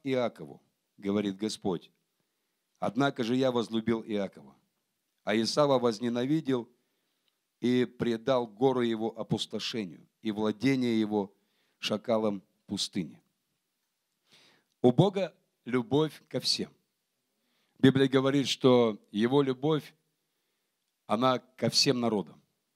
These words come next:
Даже грешников Бог любит. И Он ждёт, когда они откажутся от греха. Он возлюбил человека и возлюбил всё человечество. Он возлюбил каждого человека на земле.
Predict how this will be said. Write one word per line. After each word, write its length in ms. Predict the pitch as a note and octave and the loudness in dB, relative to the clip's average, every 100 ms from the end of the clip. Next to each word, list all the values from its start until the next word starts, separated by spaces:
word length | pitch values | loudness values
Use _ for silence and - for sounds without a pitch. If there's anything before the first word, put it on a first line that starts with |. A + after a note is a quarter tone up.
| _ _ _ _ _ | _ _ _ _ _
Даже 300 | A2 B2 D#3+ | -2 -2 -4
грешников 560 | F3+ A3 - C3+ G#2+ | -4 -4 -4 -8 -10
Бог 220 | F2+ F#2 | -8 -10
любит. 280 | F2+ D#2+ C#2+ _ _ _ _ _ _ _ _ _ _ _ _ _ | -8 -10 -12 _ _ _ _ _ _ _ _ _ _ _ _ _
И 80 | A2 | 0
Он 180 | C3 | 0
ждёт, 300 | B2 G#2+ E3+ | -2 -2 -2
когда 340 | E3 B2+ B2+ C3+ | -2 -6 -4 -4
они 160 | B2+ | -4
откажутся 540 | B2 A#2 C3+ A#2+ A2+ A2+ | -6 -6 -6 -6 -6 -6
от 80 | G2+ | -6
греха. 400 | G2+ - E2+ - _ _ _ _ _ _ _ _ _ _ _ _ _ _ - | -8 -8 -12 -14 _ _ _ _ _ _ _ _ _ _ _ _ _ _ 2
Он 240 | A#2 D3 | 4 6
возлюбил 640 | D#3 C#3+ D3+ C#3+ F3 D3+ A#2 | 4 2 0 0 0 0 -2
человека 560 | - B2 C3 C#3 - | -4 -2 0 0 -2
и 140 | G2+ A2+ | -8 -2
возлюбил 460 | A2 G#2+ A2+ B2 | -2 0 -2 -4
всё 160 | - A2+ | -2 -4
человечество. 720 | - A2 A2 G2 - - _ _ _ _ _ _ _ _ _ _ _ _ | -2 -2 0 -2 -8 -18 _ _ _ _ _ _ _ _ _ _ _ _
Он 200 | F#2 A#2 | 0 2
возлюбил 720 | B2 B2 C3+ C3 D#3+ D3+ C#3+ _ _ _ _ _ _ - | 2 2 0 2 0 0 -8 _ _ _ _ _ _ 4
каждого 420 | D#3 C#3+ C3 B2+ | 4 4 -2 -4
человека 380 | B2 A2+ G#2+ G2 | -2 -2 -2 -6
на 100 | F#2+ | -8
земле. 420 | E2+ F2 D#2+ | -8 -8 -10